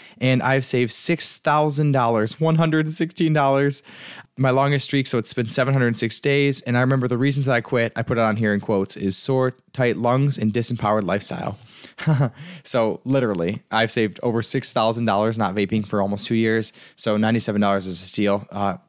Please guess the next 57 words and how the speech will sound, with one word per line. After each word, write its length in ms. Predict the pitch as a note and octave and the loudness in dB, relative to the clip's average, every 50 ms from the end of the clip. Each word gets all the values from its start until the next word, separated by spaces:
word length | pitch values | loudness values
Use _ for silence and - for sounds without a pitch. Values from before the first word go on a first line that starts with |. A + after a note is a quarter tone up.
| - | -10
I 140 | - F#2+ G2+ | -6 -6 -6
can't 180 | G2+ - A2 G#2 | -4 -2 -2 0
even 120 | G2 G2 | 0 0
imagine 280 | G2 F#2+ F#2 F#2+ F#2 G2 | 0 0 0 0 0 0
what 100 | F#2+ F2+ | -2 -2
that's 140 | - E2+ - | -2 -4 -4
gonna 140 | G2 F2+ | -4 -2
save 180 | F2+ - F#2 F#2 | -2 -2 -2 0
me, 80 | F#2 F2+ | 0 2
medical 300 | F2+ F#2+ G2 G#2 - G2+ | 2 0 0 -2 -4 -4
bills 340 | D2+ G2+ F#2+ F#2+ F#2+ F#2 | -2 0 0 0 0 -2
and 180 | - - F2+ F2 | -4 -4 -2 -2
my 120 | E2+ E2+ | -2 -2
confidence, 560 | F2+ - G#2+ G#2+ G#2 - - G2+ G2 F#2 F2+ F2 | -2 -2 -2 -2 -2 -2 -2 -2 -2 -2 -2 -2
and 200 | E2+ E2 F2 F2 | -2 -2 -2 -2
there's 140 | F#2 F#2 | -2 -2
so 320 | - - - - C3+ C3+ C3+ | -2 -2 -2 0 0 0 0
much 240 | B2+ B2 A2+ - - | 0 0 -2 -4 -2
benefits 360 | - G2 F#2 - F#2 F2 - | -2 -2 -2 -2 -4 -4 -4
to 60 | - | -4
quitting 360 | F#2+ - G2+ F#2 F#2+ F#2+ F#2 F2+ - - - - - - | -2 -2 0 0 0 0 -2 -4 -8 -18 -20 -20 -20 -12
for 140 | - - A2 | -6 -4 -2
the 60 | G#2 | 0
long 220 | A2 G#2 G2 G2 | 0 0 0 0
run 180 | G2 G2+ G2 G2 | 0 0 0 0
that 80 | G2 F#2+ | 0 0
I 100 | F#2+ G2 | 0 -2
found 180 | - F#2+ F#2 | -2 -2 0
in 60 | F#2+ | 0
my 100 | F#2 F#2+ | 0 2
life. 240 | F#2+ F2+ F2+ F#2 F2+ | 2 2 0 0 -2
So 300 | - - F#2+ F2+ F2 - - _ - - - _ _ | -2 -2 -2 -2 -2 -4 -8 _ -20 -20 -20 _ _
check 160 | - - D3 | -2 -2 0
out 80 | C#3+ B2+ | 0 0
the 60 | C3 | -2
course. 200 | - B2+ A#2+ - | -2 -2 -2 -2
It'll 100 | - A#2 | -2 0
help 160 | A2+ A2+ - | -2 0 0
you 60 | A2+ | -2
apply 200 | G#2+ - A2 G#2+ | -2 0 0 -2
this 120 | G2+ F#2+ - | 0 -2 -2
stuff. 280 | - G2 G2+ G#2 - _ - - - - - - - - - | -2 -2 -2 -4 -8 _ -20 -20 -20 -20 -20 -20 -20 -10 -4
Now, 120 | - D3 C#3+ | 0 0 0
today 220 | C#3+ - D#3 F#3+ | 2 2 2 2
we're 120 | G#3+ B3+ A#3+ | 2 2 0
talking 280 | - F3 E3+ - E3+ | 0 0 0 0 0
about 160 | D3 C3+ C3+ | 0 0 0
a 40 | B2+ | 0
concept 420 | - - B2+ A#2+ - - B2+ - - | 0 -2 -2 -2 0 -2 -4 -2 0
I 140 | A2+ A#2 | 0 0
have. 240 | A#2 A#2+ A2+ A2+ A2 | 2 2 2 0 0
It's 100 | A2+ - | -2 -4
called 220 | - A#2+ A2+ G2+ - | -2 -4 -4 -4 -4
quitting 240 | - D3+ D3 D3 | -4 -2 0 2
in 80 | C#3 B2 | 0 2
ten 140 | - B2 G#2+ | 2 2 2
minutes. 380 | G2 F#2 F2 - - - - | 2 2 0 -2 -4 -6 -6